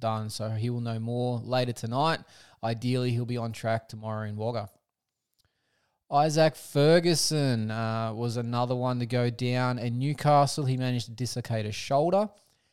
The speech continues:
He is getting an M R I and will review whether he needs to get surgery or not. Uh, but at this stage, he's out for Wagga. Hickson McInnes, bruised up.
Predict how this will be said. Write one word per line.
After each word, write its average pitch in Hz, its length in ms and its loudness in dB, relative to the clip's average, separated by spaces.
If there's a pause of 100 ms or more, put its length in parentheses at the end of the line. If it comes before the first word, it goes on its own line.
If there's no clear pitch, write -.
(160)
He 151 560 0
is 123 140 -2
getting 131 420 0
an 120 80 0
M 120 160 0
R 113 220 0
I 127 260 4
and 120 180 0
will 113 120 -4
review 113 520 -4
whether 113 240 -2
he 113 100 -2
needs 117 340 -4
to 113 80 -8
get 104 120 -6
surgery 143 460 -2
or 143 80 0
not. 147 340 -2 (300)
Uh, 107 160 -4
but 110 160 -4
at 107 60 -4
this 107 100 -6
stage, 107 280 -4
he's 107 280 -6
out 98 320 -6
for 101 320 -10
Wagga. 110 440 -6 (1400)
Hickson 151 600 -2
McInnes, 135 760 -2 (540)
bruised 151 440 0
up. 165 340 4